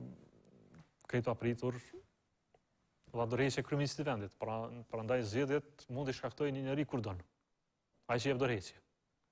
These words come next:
Për ndryshe, zgjedhjet kanë një cikël, çdo katër vjeçor. E më pas, qytetarët e Kosovës e zgjedhin ata që do t'i pri, po kur bëjnë zgjedhje, du ta kemi parasysh edhe arrogancën, por edhe faktin që më pas po bën të pakthyeshme këto vendime.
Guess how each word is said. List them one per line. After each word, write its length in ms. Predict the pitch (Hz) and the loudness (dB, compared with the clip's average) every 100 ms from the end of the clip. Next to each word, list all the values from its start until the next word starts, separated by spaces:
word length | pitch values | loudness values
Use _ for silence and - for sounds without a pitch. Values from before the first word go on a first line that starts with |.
| _ _ - | _ _ -4
Për 120 | 117 | -2
ndryshe, 320 | 113 135 143 | -2 -2 -2
zgjedhjet 380 | 101 120 131 135 | -2 0 -2 -2
kanë 160 | 135 135 | -4 -4
një 60 | - | -4
cikël, 380 | - - 123 - _ _ _ _ _ - | -6 -4 -6 -8 _ _ _ _ _ -6
çdo 140 | 113 135 | -4 -2
katër 240 | 131 135 | -2 0
vjeçor. 380 | 135 131 107 113 _ _ _ - _ _ _ _ _ _ _ - | 0 -2 -6 -10 _ _ _ -20 _ _ _ _ _ _ _ -2
E 120 | 117 | 0
më 140 | 123 117 | 2 2
pas, 240 | 135 131 - - - _ - | 2 0 -6 -10 -12 _ -10
qytetarët 480 | - 120 143 143 123 | -6 2 4 4 0
e 60 | |
Kosovës 420 | 127 - 143 123 120 | -6 -6 -6 -4 -4
e 60 | 104 | -2
zgjedhin 320 | 127 123 123 | 0 0 -2
ata 140 | 117 113 | -6 -6
që 80 | 110 | -6
do 80 | |
t'i 120 | 110 110 | -6 -6
pri, 200 | 120 151 - - - - - - - _ _ - | -4 -4 -6 -20 -20 -20 -20 -20 -20 _ _ -14
po 80 | - | -10
kur 140 | - 101 | -6 -2
bëjnë 220 | 143 160 | 2 2
zgjedhje, 320 | 110 156 151 127 | 0 0 0 -2
du 80 | 135 | 0
ta 160 | 131 | -2
kemi 160 | 131 127 | -2 -6
parasysh 580 | 123 110 - 143 - - | -4 -6 -4 -6 -8 -6
edhe 220 | 123 131 | -2 2
arrogancën, 580 | 131 127 113 151 - 135 | 2 0 -2 -4 -4 -6
por 160 | 123 131 | -2 -2
edhe 120 | 120 | -2
faktin 320 | - 131 120 110 | 0 -2 -2 -6
që 140 | 120 | -6
më 40 | - | -4
pas 120 | 127 | -4
po 100 | 113 | -4
bën 160 | 107 110 | -4 -4
të 40 | 117 | -4
pakthyeshme 400 | - 135 117 104 | -4 -2 -2 -6
këto 160 | - | -8
vendime. 400 | 101 101 98 92 | -8 -8 -10 -12